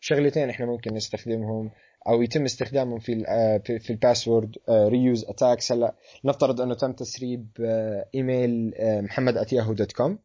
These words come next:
هذا الإيميل خاص فيا مثلًا. آه، محمد، آه، كان الباسورد تبعه، آه،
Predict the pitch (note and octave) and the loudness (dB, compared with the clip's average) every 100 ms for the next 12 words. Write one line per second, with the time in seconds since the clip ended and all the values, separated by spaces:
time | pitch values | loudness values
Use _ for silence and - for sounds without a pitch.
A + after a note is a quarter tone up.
0 | - A#2+ A2+ A2 A#2 A#2+ A#2 A#2 A2 - | -2 2 4 4 2 0 0 0 -2 -2
1 | G#2 F2+ F#2 G2 C#3 D3+ _ _ _ _ | -2 -2 -4 -4 -6 -8 _ _ _ _
2 | - A#2+ A#2+ B2+ F#3 G3 F#3 F3+ E3 E3+ | 0 2 2 -2 -6 -2 -2 -2 -2 -2
3 | E3 F3 D#3 D#3+ D3+ - D3+ - D3+ C#3 | 0 -2 0 2 0 0 -6 -4 -6 -2
4 | D3 D3+ D3+ D3+ - B2 B2 A#2+ A#2+ | -2 -2 -2 -6 -4 0 0 0 -4